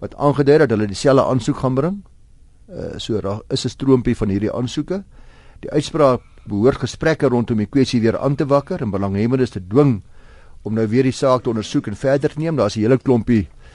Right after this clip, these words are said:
nie-regeringsorganisasies wat baie aktief hierby betrokke is. Een van hulle is Dignity Suid-Afrika, Waardigheid Suid-Afrika. Jy kan maar op hulle webwerf ook gaan kyk en ek is,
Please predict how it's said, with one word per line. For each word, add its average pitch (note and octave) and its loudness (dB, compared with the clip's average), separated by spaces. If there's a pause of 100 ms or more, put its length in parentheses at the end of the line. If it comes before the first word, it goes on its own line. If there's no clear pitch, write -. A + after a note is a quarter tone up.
(320)
nie-regeringsorganisasies B2+ 0
wat G2+ -2
baie G#2 2
aktief C#3+ -2
hierby A#2+ 2
betrokke C#3 2
is. C3 0
Een A#2 -2
van B2 -6
hulle A#2 -2
is F2+ -10
Dignity A2 0
Suid-Afrika, B2 0
Waardigheid G2+ -2
Suid-Afrika. C#3 -4 (600)
Jy G#2 -10
kan G2+ -6
maar G2+ -2
op F#2 -6
hulle G2 -4
webwerf A2 0
ook F#2+ -2
gaan G2 -6
kyk - 0 (340)
en - -8
ek F#2+ -8
is, - -10